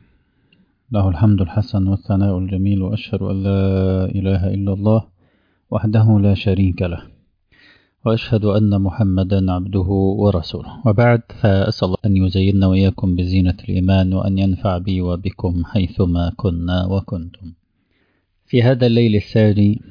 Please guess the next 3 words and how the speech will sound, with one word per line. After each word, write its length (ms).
أمطرنا 680
الله 420
برحمات 800